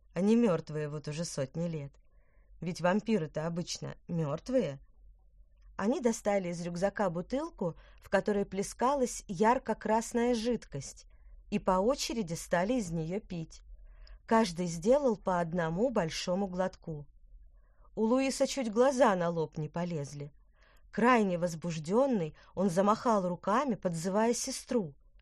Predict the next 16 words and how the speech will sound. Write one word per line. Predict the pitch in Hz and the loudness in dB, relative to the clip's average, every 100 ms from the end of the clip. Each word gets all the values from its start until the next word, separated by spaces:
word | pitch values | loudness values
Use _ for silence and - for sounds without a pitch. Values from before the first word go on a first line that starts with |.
| _ _ _ - _ _ - | _ _ _ -20 _ _ -8
«Ты | 202 | -8
только | - 190 175 190 | -2 -2 -2 -4
посмотри!» | 175 190 - 220 214 - 240 247 196 139 - _ _ _ - - | -6 -6 -4 -2 -2 -2 -2 -2 -2 -6 -10 _ _ _ -20 -14
прошептал | - 180 - 208 - 190 180 | -4 -2 -2 -4 0 0 0
он. | 208 170 151 - _ _ _ _ _ _ _ - | -2 -4 -6 -12 _ _ _ _ _ _ _ -14
«Что?» | - - 220 254 262 196 147 _ _ _ | -10 -6 0 4 4 2 -2 _ _ _
спросила | - - 175 185 - 170 185 | -18 -4 -2 -2 -2 0 0
Лина. | 196 180 151 139 _ _ _ _ - | 0 -2 -4 -10 _ _ _ _ -8
«Они | 190 196 208 254 285 | -4 0 2 2 0
пьют | - 180 247 - | -4 -2 -2 -2
кровь! | - 254 254 240 180 - - - - | -6 -2 0 0 0 -4 -18 -20 -10
Я | 185 190 | -8 0
так | 208 202 214 | 2 2 0
и | |
знал!» | 185 196 285 294 220 143 113 _ - _ _ - - | -2 2 4 4 4 2 -4 _ -20 _ _ -20 -8
«Чепуха!» | - 233 269 285 - 320 320 262 185 151 | -4 -4 -2 -4 0 4 6 4 2 -2